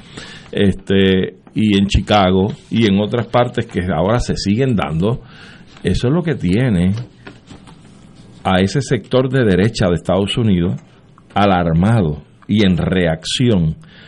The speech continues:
Por eso tienes a un Trump que tiene tanto seguidor, tantos fanáticos,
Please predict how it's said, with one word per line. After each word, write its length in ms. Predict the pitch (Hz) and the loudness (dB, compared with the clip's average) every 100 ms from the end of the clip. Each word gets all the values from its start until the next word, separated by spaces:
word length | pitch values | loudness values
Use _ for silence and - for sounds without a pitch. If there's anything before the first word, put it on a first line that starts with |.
| - | -8
Por 160 | 92 92 | -2 0
eso 200 | 98 123 | 0 -2
tienes 320 | 123 123 117 | -2 -2 0
a 60 | 117 | -2
un 180 | 117 | -2
Trump 400 | 98 123 175 190 - - - - - | -2 -2 -2 -6 -16 -20 -20 -20 -4
que 140 | 101 | -2
tiene 320 | 85 95 123 117 | 0 0 -2 -2
tanto 380 | 120 156 151 | 0 -2 -2
seguidor, 560 | - 98 85 80 73 - - _ - - - - - | -4 -2 0 0 -2 -8 -16 _ -20 -20 -20 -12 -2
tantos 440 | 120 147 143 151 | 0 0 -2 -4
fanáticos, 640 | - 90 92 95 82 - | -2 0 0 0 -4 -8